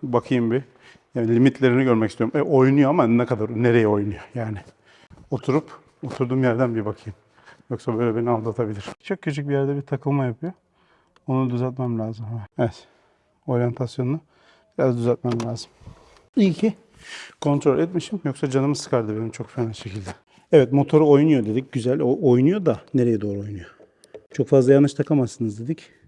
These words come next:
<laughs> Sen, sen hayırdır? Gel bana sor. Nasıl yanlış takılmaz? Arkadaş, kaç tur döndürmem gerekiyor seni ya? Yani bu ne? Gazık mı çaktınız dünyaya? Nedir bu? Bu kadar gerek var mı Porsche'ciyim?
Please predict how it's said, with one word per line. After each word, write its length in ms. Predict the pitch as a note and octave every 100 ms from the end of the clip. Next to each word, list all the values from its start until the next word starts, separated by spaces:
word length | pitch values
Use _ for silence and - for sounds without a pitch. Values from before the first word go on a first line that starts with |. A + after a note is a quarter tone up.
| _
<laughs> 280 | _ _
Sen, 380 | - - D#3 A#2+ - _ _ _ _ _
sen 140 | -
hayırdır? 480 | A#2+ C#3 B2 F#2+ - _ _ _ -
Gel 200 | C3 A#2+
bana 160 | B2
sor. 200 | G#2+ G#2+
Nasıl 220 | A#2+ -
yanlış 140 | G#2+ A2
takılmaz? 500 | A2 G#2 G#2 - - _ -
Arkadaş, 520 | C#3 A2+ C#3+ C3+ - -
kaç 240 | - D3+ -
tur 220 | - D#3
döndürmem 600 | B2+ B2 A#2 A#2 A#2+ A#2+
gerekiyor 260 | A#2 A#2 A#2
seni 300 | - B2 A#2+
ya? 100 | C3+
Yani 380 | C#3 B2 B2+ B2
bu 100 | D#3
ne? 80 |
Gazık 400 | A#2 B2+ B2+ F3
mı 60 | D#3+
çaktınız 500 | - C3 C#3 B2 A2
dünyaya? 220 | A2+ A2+
Nedir 320 | G#2+ A2+ E3+ C3
bu? 160 | A#2 - _ _ - - - _ _ _ _ _ -
Bu 120 | D3
kadar 240 | E3+ D#3+
gerek 300 | D#3+ D3 D#3+
var 100 | G#3
mı 140 | G3 C3
Porsche'ciyim? 560 | - D3+ C#3 G#2+ G#2+